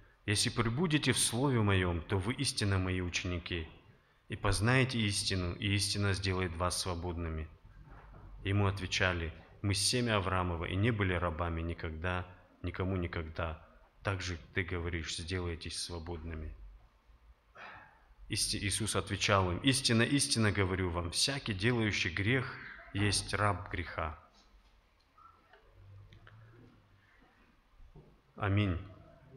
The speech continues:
Я хотел бы, чтобы мы вместе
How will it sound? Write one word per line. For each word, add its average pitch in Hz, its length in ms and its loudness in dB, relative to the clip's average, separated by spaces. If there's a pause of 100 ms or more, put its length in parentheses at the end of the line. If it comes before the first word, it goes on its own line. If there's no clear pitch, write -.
(240)
Я 95 280 -2 (1500)
хотел 110 340 -2
бы, 98 100 -2
чтобы 95 360 -2
мы 110 180 2
вместе 98 580 -2